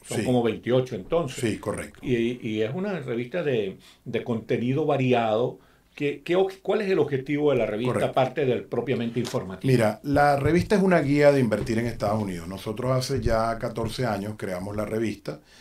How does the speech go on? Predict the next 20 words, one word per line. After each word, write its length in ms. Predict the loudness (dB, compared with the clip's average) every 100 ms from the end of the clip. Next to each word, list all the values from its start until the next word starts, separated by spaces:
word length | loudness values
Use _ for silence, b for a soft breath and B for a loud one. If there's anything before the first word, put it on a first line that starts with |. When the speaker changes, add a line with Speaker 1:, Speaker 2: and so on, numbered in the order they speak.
| B B -12
Speaker 2:
eh, 560 | -8 -6 -6 -8 -10 -10
se 120 | -10
llama 340 | -10 -10 -10 -10
Negocios 460 | -10 -10 -10 -8
U 100 | -8
S 160 | -6 -4
A, 160 | -2
obviamente, 480 | -2 -2 -2 -2 -2
y 60 | -2
eso 220 | -4 -4
es 40 |
una 220 | -4 -4 -4
guía 520 | -2 2 4 4 2
para 180 | -4 -6
hacer 200 | -8 -6
negocios 380 | -4 -4 -4
en 60 | -4
los 80 | -4
Estados 300 | -6 -6 -6
Unidos. 260 | -8 -12